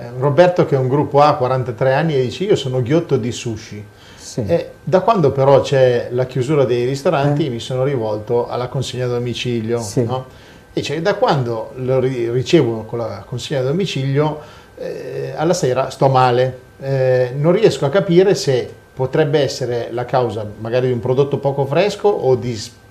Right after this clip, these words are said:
Speaker 1: sbalzi termici, eh, perché comunque col trasporto, e poi dice anche con la pizza nel cartone ho delle
Speaker 2: Sì.
Speaker 1: problematiche, eh, alla notte dopo averla mangiata.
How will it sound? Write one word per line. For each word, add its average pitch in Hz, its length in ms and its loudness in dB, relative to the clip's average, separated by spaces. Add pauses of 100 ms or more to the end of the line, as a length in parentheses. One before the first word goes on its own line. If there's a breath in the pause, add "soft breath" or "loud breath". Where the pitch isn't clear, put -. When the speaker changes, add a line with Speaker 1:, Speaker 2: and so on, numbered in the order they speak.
(140)
Speaker 1:
sbalzi 143 560 2
termici, 127 680 0 (500 loud breath)
eh, 127 280 -8
perché 120 240 -6
comunque 131 380 -4
col 127 160 -2
trasporto, 147 720 2 (320 loud breath)
e - 100 2
poi 190 280 8
dice 135 480 0 (220)
anche 190 300 2
con 170 180 4
la 165 100 6
pizza 175 480 0
nel 147 240 -2
cartone 117 680 -2 (180)
ho 135 160 4
delle 131 200 4
Speaker 2:
Sì. 117 40 2
Speaker 1:
problematiche, 131 720 0 (360)
eh, 127 60 -12
alla 120 520 -4
notte 113 840 -4
dopo 123 300 0
averla 120 240 0
mangiata. 113 580 -8